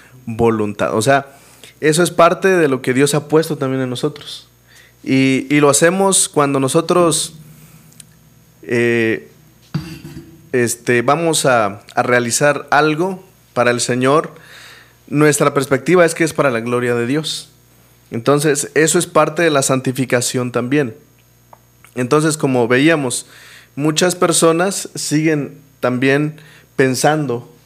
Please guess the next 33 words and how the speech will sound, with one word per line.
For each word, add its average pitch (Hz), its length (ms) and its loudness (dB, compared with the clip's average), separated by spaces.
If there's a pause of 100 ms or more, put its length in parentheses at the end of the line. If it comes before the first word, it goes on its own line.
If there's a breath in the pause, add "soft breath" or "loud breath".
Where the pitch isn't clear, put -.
(180)
este, 107 580 -6
que 104 500 -4
por 113 180 -2
lo 110 160 -4
que 113 140 0
hacen 165 460 0 (480 loud breath)
van 147 260 2
a 151 320 0 (200)
alcanzar 135 580 0
un 156 160 2
grado 147 380 4
de 131 100 0
santificación. 117 920 -4 (580 soft breath)
Entonces, 131 580 -2
eso 156 220 2
no 151 160 0
tiene 147 280 0
que 143 140 0
ver, 139 160 2
no, 139 440 -2 (600 loud breath)
eh, 117 240 -4
no 147 160 2
es 165 140 0
así, 160 320 2
pues. - 480 -2 (260)
La 117 160 -4
palabra 139 340 4
establece 147 540 0
que 147 80 -2
Él 135 100 0
pone 143 280 -2
en 131 60 -6
nosotros. - 640 -8